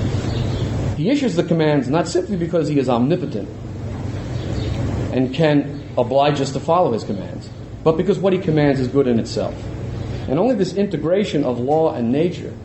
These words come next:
saves us from a monster God who could decree tomorrow that murder is a good, and that we have a natural right to kill each other. Take abortion, for example. Suppose our conscience told us that abortion is murder,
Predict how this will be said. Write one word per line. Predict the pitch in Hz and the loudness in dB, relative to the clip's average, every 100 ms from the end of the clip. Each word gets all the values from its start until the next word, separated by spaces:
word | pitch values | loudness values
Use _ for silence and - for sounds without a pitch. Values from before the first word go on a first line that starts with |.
| - - - | -14 -14 -6
saves | - 202 240 143 | 0 2 4 4
us | 139 139 | 2 2
from | 156 147 139 135 - - - - - - - - - | 2 4 4 0 -6 -12 -12 -12 -14 -14 -14 -14 -2
a | 143 | 2
monster | 170 170 180 - 190 | 4 4 2 2 0
God | 175 220 170 - - - - - - | 2 2 0 -2 -8 -12 -12 -6 0
who | 143 | 2
could | 143 127 | 2 -2
decree | 127 170 147 | -2 0 0
tomorrow | 151 147 156 | 2 2 2
that | 156 143 | 2 2
murder | 160 202 123 101 - - - - | 2 2 0 -6 -10 -14 -8 -4
is | 131 | -2
a | 117 | 0
good, | 120 95 | 0 0
and | - - - - 113 | -2 -10 -12 -6 -4
that | 113 | 2
we | |
have | 120 | 2
a | 113 | 4
natural | 123 131 139 | 4 4 4
right | 127 123 | 4 4
to | - | 0
kill | - 214 | 0 2
each | 127 98 | 2 -2
other. | 87 - - - | -6 -8 -10 0
Take | 190 180 | 2 4
abortion, | 165 196 - 135 - - | 4 4 4 0 -2 -2
for | 139 | 2
example. | 120 120 - - - - | 6 4 4 -2 -8 -6
Suppose | - 175 226 220 - - - - - - - - - - | -2 2 4 4 2 -4 -10 -12 -12 -12 -12 -12 -6 0
our | 170 170 | 0 2
conscience | 233 302 302 - 123 - | 4 6 4 4 2 0
told | - 139 123 98 | 0 4 4 2
us | - - - - - - - - - - - | -4 -6 -10 -10 -10 -10 -12 -12 -12 -10 2
that | 147 | 2
abortion | 139 143 147 143 127 | 4 6 4 4 2
is | 113 | 4
murder, | 120 107 - | 4 4 0